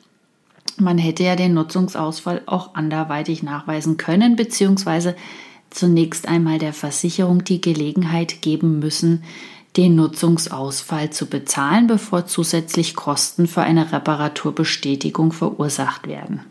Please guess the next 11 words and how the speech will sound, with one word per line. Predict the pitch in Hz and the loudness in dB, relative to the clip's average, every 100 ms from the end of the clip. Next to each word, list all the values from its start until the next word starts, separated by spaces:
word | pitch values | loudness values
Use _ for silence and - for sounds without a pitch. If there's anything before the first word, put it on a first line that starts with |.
| _ _ _ _ _ - - - - - - - - _ | _ _ _ _ _ -20 -20 -20 -20 -20 -20 -20 -20 _
Der | 180 180 170 95 - | 2 4 4 2 -2
zweite | - 139 170 247 | -6 -2 0 0
Fall, | 240 240 233 | -2 -2 0
der | 226 | 0
vom | 214 208 196 | 2 2 4
B | 202 | 4
G | 196 | 2
H | 175 185 | 2 0
genannt | 196 180 180 185 | 2 2 2 0
wurde, | 185 180 | -2 -2
ist | - 165 - - | -4 -6 -6 -10